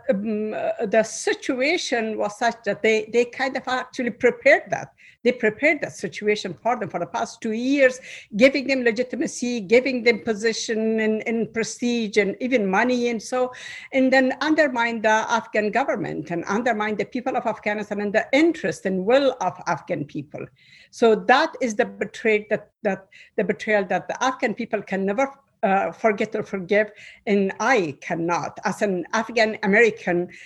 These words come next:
as an, as a women's rights activist, I, this betrayal just really appalled me, and it's just, uh, uh, pained me very, very much.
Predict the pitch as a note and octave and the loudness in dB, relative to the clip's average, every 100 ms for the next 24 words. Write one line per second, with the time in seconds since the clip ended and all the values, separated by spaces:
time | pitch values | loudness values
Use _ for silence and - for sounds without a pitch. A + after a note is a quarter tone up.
0 | - G#3+ G#3+ F#3+ G#3 G3 F#3+ G3+ A#3 B3+ | -6 0 2 2 2 0 0 0 2 2
1 | G3+ F#3+ F3+ - G#3+ - F#3 F3 D#3 - | 2 2 0 -2 -6 -4 -2 -2 -2 -8
2 | - - _ - G#3+ G3+ G3+ G3+ B3+ - | -20 -20 _ -2 0 0 -4 -2 -2 0
3 | A3 - G3 F#3 F3 D#3+ F#3 - - G3 | -6 -4 -2 0 -2 -6 -8 -8 -8 -4
4 | A3+ A3 G3+ F#3 - A#3 G3 D#3 D#3+ C#3+ | 0 0 0 -2 -2 2 2 0 -4 -6
5 | E3 - F3 F3 - - G#3+ G3 - G#3 | -6 -4 0 0 -4 -4 -2 -2 -2 0
6 | F#3 F3+ - - - - A3+ - - C#4+ | 0 -2 -8 -12 -8 -8 -8 -10 0 2
7 | B3 F#3+ D#3+ D#3 G3 G3 D#3+ E3 D#3 D3 | 2 2 -2 0 2 4 2 0 0 -2
8 | C#3 - - | -4 -6 -16